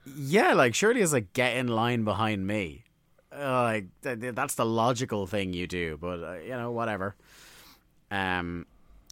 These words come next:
so then we get Flair again in the funny farm. Um, he's delighted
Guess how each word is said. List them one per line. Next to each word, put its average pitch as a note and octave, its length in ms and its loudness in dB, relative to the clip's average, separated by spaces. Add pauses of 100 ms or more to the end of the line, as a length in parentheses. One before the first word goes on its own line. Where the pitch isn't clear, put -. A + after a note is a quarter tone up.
(260)
so B2 220 -4
then B2 220 2
we A#2 100 2
get A2+ 260 0
Flair A#2+ 460 2
again G#2+ 420 0
in G#2+ 120 -2
the F#2+ 80 -6
funny G#2+ 280 -2
farm. G2 420 0 (600)
Um, F2+ 640 -2 (960)
he's A#2 320 -4
delighted A#2+ 640 4